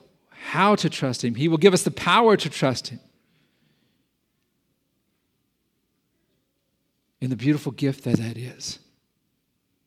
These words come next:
And then we can sing the song, "We know it's not much,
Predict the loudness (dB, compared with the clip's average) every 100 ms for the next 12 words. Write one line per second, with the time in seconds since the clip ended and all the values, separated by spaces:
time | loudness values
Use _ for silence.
0 | _ _ _ _ _ _ _ _ _ _
1 | _ _ _ _ _ _ _ _ _ _
2 | _ _ _ _ _ _ _ _ _ _
3 | _ _ 0 2 2 2 2 2 2 2
4 | 4 4 2 2 2 2 0 -6 -6 -4
5 | -4 -4 -8 -10